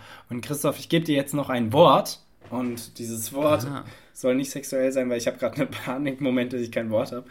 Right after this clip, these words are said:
Speaker 1: Und
Speaker 2: <laughs>
Speaker 1: ich, ich guck hier auf den Spruch,
Speaker 2: Ähm.
Speaker 1: „Viva la Vulva“, und denk mir so, „Sag nicht Vulva, sag nicht Vulva.“ Ähm, ach, Christoph.
Speaker 2: Ach Mann, Nils.
Speaker 1: Ich sag, ich nenn dir die
Speaker 2: Ähm.
Speaker 1: Litfaßsäule.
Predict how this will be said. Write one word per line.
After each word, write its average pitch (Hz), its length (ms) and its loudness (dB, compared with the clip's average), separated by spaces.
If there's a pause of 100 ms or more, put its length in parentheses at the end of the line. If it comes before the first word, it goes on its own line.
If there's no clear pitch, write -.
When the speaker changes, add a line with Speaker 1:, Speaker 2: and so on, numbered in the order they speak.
(440)
Speaker 1:
Und 110 320 -6 (180)
Speaker 2:
<laughs> - 1700 -6
Speaker 1:
ich, 107 120 -8 (140)
ich 127 240 0
guck 170 180 6
hier 160 140 6
auf 117 80 4
den 98 100 4
Spruch, 92 260 2
Speaker 2:
Ähm. 92 60 -6
Speaker 1:
„Viva 175 260 4
la 135 220 6
Vulva“, 135 500 0 (280)
und 117 140 -6
denk 127 160 2
mir 131 80 0
so, 120 200 -2
„Sag 127 280 -6
nicht 104 180 -10
Vulva, 107 320 -8
sag 113 260 -6
nicht 104 160 -16
Vulva.“ 104 260 -14 (440)
Ähm, 120 580 0 (1080)
ach, 107 320 0 (100)
Christoph. 110 580 -10 (840)
Speaker 2:
Ach 101 280 -10
Mann, 101 240 -8
Nils. 98 460 -8 (140)
Speaker 1:
Ich 143 160 -2
sag, 151 200 2
ich - 120 -4
nenn 165 140 2
dir - 100 4
die 104 80 2
Speaker 2:
Ähm. 104 220 2
Speaker 1:
Litfaßsäule. 101 720 -6